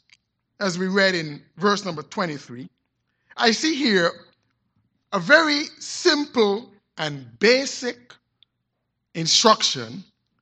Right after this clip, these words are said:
that is devoid of complexity.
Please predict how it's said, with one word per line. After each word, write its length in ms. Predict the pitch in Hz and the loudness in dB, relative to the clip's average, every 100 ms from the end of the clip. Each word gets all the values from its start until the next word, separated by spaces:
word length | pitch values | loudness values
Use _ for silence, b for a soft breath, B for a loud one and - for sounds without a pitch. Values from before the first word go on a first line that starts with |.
| _ _ _ _ _ _ | _ _ _ _ _ _
that 160 | 240 247 | 4 6
is 340 | 240 202 208 | 4 2 -4
devoid 600 | 190 214 175 311 311 302 | 0 2 8 8 8 8
of 340 | 247 202 160 156 _ _ _ _ - | 8 6 4 -10 _ _ _ _ -6
complexity. 920 | 240 208 226 208 - - 165 - | -4 -2 -2 -2 -4 -10 -12 -14